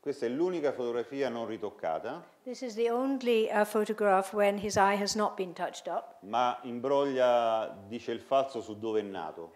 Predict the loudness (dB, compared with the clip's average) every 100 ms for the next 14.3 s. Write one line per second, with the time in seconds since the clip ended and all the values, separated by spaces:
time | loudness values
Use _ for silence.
0 | -20 _ 2 4 6 4 2 2 2 2
1 | 4 4 4 0 -4 0 4 4 6 2
2 | 4 4 4 2 0 0 0 0 0 -2
3 | 4 4 4 2 -4 -6 -10 -8 -10 -10
4 | -20 _ _ _ _ _ _ -12 -10 -4
5 | -2 0 0 -2 -2 -6 -6 -6 -10 -12
6 | _ _ -12 -8 -6 -4 -4 -4 -8 -10
7 | -10 -8 -8 -8 -10 -8 -6 -6 -6 -10
8 | -8 -6 -4 -6 -10 -14 -16 -14 -14 -10
9 | -10 -10 -14 -20 _ _ _ _ _ _
10 | _ _ -18 -18 -16 -16 -18 _ _ _
11 | _ _ _ _ -8 -6 -6 -8 -14 _
12 | _ _ _ -8 0 2 2 -2 -4 -2
13 | -2 -2 -4 -4 -6 -6 -10 -6 -8 -6
14 | -6 -4 -8